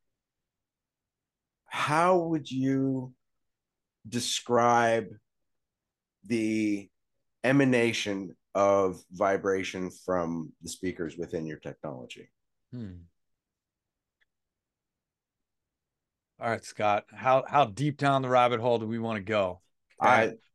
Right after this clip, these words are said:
Speaker 1: let's just do the thing. I wanna learn stuff.
Speaker 2: When, so when I'm in person and I'm, and I'm, you know, speaking in front of large groups, uh, I will typically grab somebody in the front row, ask them to come up on stage. I'll have them put their hand out.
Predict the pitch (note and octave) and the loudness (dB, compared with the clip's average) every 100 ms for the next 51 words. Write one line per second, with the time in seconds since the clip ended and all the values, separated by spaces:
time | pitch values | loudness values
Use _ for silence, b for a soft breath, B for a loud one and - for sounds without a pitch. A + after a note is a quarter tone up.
0 | - C3 C3+ D3 C3+ - C3 A2+ - A2+ | -2 0 0 -2 -2 0 0 0 0 0
1 | F2 F#2 A2+ G#2 F2 F2+ F#2+ - - C3 | 2 2 2 0 0 0 -2 -4 -6 -4
2 | B2+ B2+ _ - - D3 C#3 C#3 E3+ F#3 | -6 -8 _ -12 2 2 4 4 4 2
3 | C#3+ D3+ C3+ - G#2 A#2+ _ _ A2+ A#2 | 2 2 2 -2 -10 -12 _ _ -8 -2
4 | A#2 A2+ A2+ - A#2 A2+ G#2+ G#2 - - | -2 -2 -8 -6 -4 -2 -4 -6 -14 -14
5 | A2 G#2+ G2+ - - A#2 A#2 A2 G2 - | -10 -8 -10 -14 -10 -10 -8 -10 -8 -8
6 | G#2 G2 F#2+ - G#2+ G#2 - - _ _ | -6 -4 -6 -8 -6 -6 -8 -18 _ _
7 | _ _ _ A2+ A2 G#2+ - B2 B2+ A#2+ | _ _ _ -4 0 0 2 2 2 2
8 | A2+ A2+ D3 B2+ C3+ A2+ A#2+ A2+ - B2+ | 2 0 -4 -2 -4 0 0 0 -2 -2
9 | A#2+ A2+ G#2+ A2+ G#2+ G#2+ G#2 G#2 G2+ - | -2 -4 -6 -6 -2 2 4 4 2 -4
10 | G#2 - G#2 G2+ G2+ G2 F2+ G#2 G2 G2 | -10 -6 -4 -4 -4 -8 -6 -8 -8 -4
11 | G2 G#2 A2 G2 A2+ G2+ G2 G#2 G2 G2+ | -2 -4 -6 -12 -12 -12 -10 -8 -6 -4
12 | G2 | -6